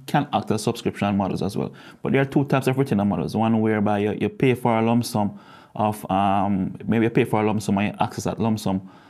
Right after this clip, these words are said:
of services or products over a period of time. Um, and then you have other, um, retainers where it's a monthly payment. Subscription models are normally monthly, yearly, quarterly,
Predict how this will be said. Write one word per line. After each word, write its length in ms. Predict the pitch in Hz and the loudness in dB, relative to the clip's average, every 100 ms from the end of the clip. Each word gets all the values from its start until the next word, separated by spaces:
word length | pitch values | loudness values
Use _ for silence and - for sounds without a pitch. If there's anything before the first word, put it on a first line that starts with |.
| _ | _
of 240 | - 104 - | -6 -4 -2
services 440 | - 104 104 104 | 0 2 2 2
or 120 | 101 | 0
products 320 | - 101 101 - | 0 -2 0 0
over 140 | 95 | 0
a 40 | |
period 220 | 90 92 92 | 0 -2 -2
of 100 | 92 | -2
time. 320 | 127 123 123 - - - | 0 0 -2 -6 -20 -4
Um, 400 | 107 101 98 95 | 0 2 0 0
and 120 | 117 | 0
then 80 | 123 | 2
you 80 | 123 | 2
have 160 | 123 - | 0 0
other, 320 | 107 101 101 - | 0 0 -2 -4
um, 380 | 110 101 101 - | -2 0 0 0
retainers 460 | 117 110 101 101 | -2 0 0 0
where 180 | 98 98 | 0 -2
it's 140 | 107 107 | -2 0
a 60 | |
monthly 400 | 104 101 104 107 - - | 2 2 0 -4 -8 -4
payment. 300 | 107 82 - | -2 0 0
Subscription 640 | - 131 - 131 - 127 120 | -2 0 -2 -2 -2 0 2
models 340 | 127 107 - - - - | 2 0 -2 -12 -20 -8
are 100 | 95 | -2
normally 340 | 110 107 95 110 | 0 2 2 2
monthly, 800 | 101 117 117 110 104 104 107 - | 4 4 4 2 2 2 0 -2
yearly, 640 | 98 104 107 107 104 101 104 - - - | 2 4 4 2 2 0 -6 -20 -20 -6
quarterly, 580 | - 107 104 117 104 | 0 2 2 0 0